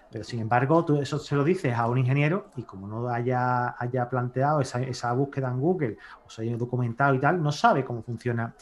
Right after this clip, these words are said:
la, las comisiones informativas, no sabe cómo funciona después, eh, una, unas tramitaciones, unas tramitaciones de unos decretos o tramitación de una.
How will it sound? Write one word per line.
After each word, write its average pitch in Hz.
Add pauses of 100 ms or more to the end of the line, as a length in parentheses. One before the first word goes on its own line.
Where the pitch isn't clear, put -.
(260)
la, 120
las 120
comisiones 123
informativas, 131
no 123
sabe 127
cómo 123
funciona 123
después, 123 (260)
eh, 123 (640)
una, 135
unas 139
tramitaciones, 131
unas 131
tramitaciones 131
de 127
unos 123
decretos 160
o 131
tramitación 120
de 123
una. 127